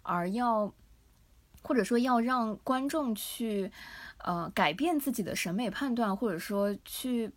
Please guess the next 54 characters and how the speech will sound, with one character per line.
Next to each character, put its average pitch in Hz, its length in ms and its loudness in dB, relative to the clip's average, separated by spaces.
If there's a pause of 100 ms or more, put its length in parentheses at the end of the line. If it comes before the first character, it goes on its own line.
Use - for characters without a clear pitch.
(140)
迫 359 200 -2
使 226 160 -2
他 202 220 0
接 240 200 2
受 254 240 0
一 202 160 -2
个 202 460 -2 (380)
他 254 120 2
可 240 140 0
能 190 140 4
本 190 160 6
来 147 180 2
就 240 160 4
不 196 240 -4
是 381 140 0
很 247 120 2
喜 - 140 -4
欢， - 260 -6
或 214 160 0
者 175 60 0
说 190 180 0
他 214 160 -2
可 214 140 0
能 175 80 0
也 196 100 0
会 330 200 0
有 202 100 2
疑 160 220 -4
义 214 40 -2
的 196 140 -2
作 220 160 -2
品， 202 180 -4
我 156 80 -4
觉 - 120 -6
得 208 80 0
不 202 180 -2
是 320 220 2
把 180 320 4
一 185 100 -4
个 233 100 2
表 185 280 2
演 220 200 0
放 226 160 2
到 214 120 2
美 165 160 -2
术 254 180 -4
馆 - 320 -2 (480)
最 269 400 0 (560)
值 190 180 -4
得 196 140 2
做 220 180 2
的 196 80 0
事 311 200 4
情， - 200 -8